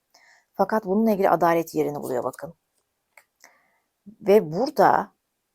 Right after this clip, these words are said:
siz bu şeyden olabilecek en az yarayı alarak ilerliyorsunuz. Ya da yara almışsanız zaten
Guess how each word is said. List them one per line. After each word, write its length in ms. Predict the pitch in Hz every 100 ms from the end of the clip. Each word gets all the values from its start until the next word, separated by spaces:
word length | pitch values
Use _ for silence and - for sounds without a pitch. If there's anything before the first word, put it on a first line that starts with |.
| _ _ _ _ _ _
siz 360 | - - 240 180
bu 80 | 254
şeyden 580 | - 247 160 131 160 - -
olabilecek 760 | 190 190 202 220 233 233 240 -
en 200 | 262 294 277
az 300 | 185 175 165
yarayı 380 | 160 160 156 151
alarak 600 | 156 165 202 - - - _ _ _ _ -
ilerliyorsunuz. 1040 | 170 143 117 123 202 - 240 302 - - _ _ _ _ _ -
Ya 300 | 170 202 208
da 280 | 175 226 - -
yara 340 | 170 175 262
almışsanız 680 | 214 196 302 - 180 165 147
zaten 640 | 143 139 - 165 247 -